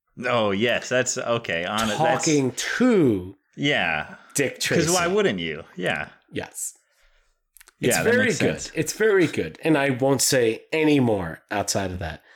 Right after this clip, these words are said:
Speaker 2: Oh, damn. We spent a lot of time on Dick Tracy talking about
Speaker 1: <laughs>
Speaker 2: nonsense. Um,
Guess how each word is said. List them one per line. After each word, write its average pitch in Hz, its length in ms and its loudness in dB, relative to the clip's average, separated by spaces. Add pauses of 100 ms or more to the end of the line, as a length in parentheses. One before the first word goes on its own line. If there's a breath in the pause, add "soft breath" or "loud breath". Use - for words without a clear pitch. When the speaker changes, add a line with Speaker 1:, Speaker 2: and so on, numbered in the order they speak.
(400 loud breath)
Speaker 2:
Oh, 175 120 4
damn. 123 340 2
We 135 140 2
spent - 320 0
a 101 100 -4
lot 104 400 0
of 110 100 -4
time 101 480 -2
on 104 140 -2
Dick 110 200 0
Tracy 104 360 -2
talking - 380 0
about - 160 -2
Speaker 1:
<laughs> - 40 4
Speaker 2:
nonsense. - 720 -2
Um, 113 540 2